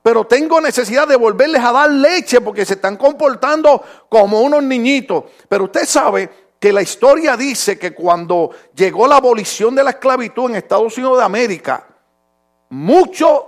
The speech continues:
de los esclavos prefirieron quedarse trabajando y voluntariamente seguir siendo esclavos porque ellos no sabían lo que era la libertad.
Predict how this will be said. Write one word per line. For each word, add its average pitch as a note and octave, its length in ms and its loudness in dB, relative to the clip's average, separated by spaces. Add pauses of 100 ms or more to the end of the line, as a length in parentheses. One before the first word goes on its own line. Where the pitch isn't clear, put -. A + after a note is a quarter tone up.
de G#3+ 180 0
los G#3 160 0
esclavos G#3 840 0 (680)
prefirieron C4+ 960 2
quedarse D#4 880 0 (300)
trabajando C#4 1040 4
y B3+ 140 -2
voluntariamente D4+ 1160 0 (140)
seguir A#3 400 0
siendo D4 380 -2
esclavos D#4+ 640 4
porque B3+ 340 2
ellos E4 220 -2
no D#4 160 0
sabían D4 600 0
lo A3+ 120 0
que G#3+ 100 -2
era G#3+ 140 2
la G3+ 120 2
libertad. F3+ 580 -2